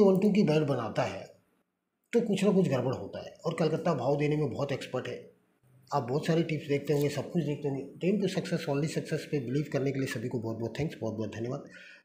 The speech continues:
पहली race में देखो, Isis, Isos बहुत अच्छा घोड़ा है, सोलह सौ मीटर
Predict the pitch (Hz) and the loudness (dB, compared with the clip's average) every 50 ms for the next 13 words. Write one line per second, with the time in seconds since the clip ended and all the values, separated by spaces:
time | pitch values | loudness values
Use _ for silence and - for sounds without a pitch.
0 | _ - 160 180 202 208 190 185 180 185 180 160 143 139 135 151 120 120 147 139 | _ 2 4 6 8 8 8 6 6 6 4 4 4 2 2 0 -2 -2 -4 -4
1 | - - 151 120 - - - - - 151 - - 151 123 - - - - - - | -2 -2 -2 -2 -2 -6 -10 -10 -8 -8 -2 -2 -2 -2 -2 -4 -8 -10 -12 -16
2 | _ _ _ _ _ _ _ _ _ _ _ _ _ _ _ - 170 214 214 220 | _ _ _ _ _ _ _ _ _ _ _ _ _ _ _ -2 0 2 2 2
3 | 220 - 214 202 180 185 185 180 175 190 185 185 - - 151 160 175 190 185 185 | 4 6 6 8 8 8 8 8 6 6 4 2 0 0 2 4 4 4 4 6
4 | 185 170 160 - - 175 170 175 170 - - - - | 4 4 4 4 2 2 4 4 2 0 -4 -10 -16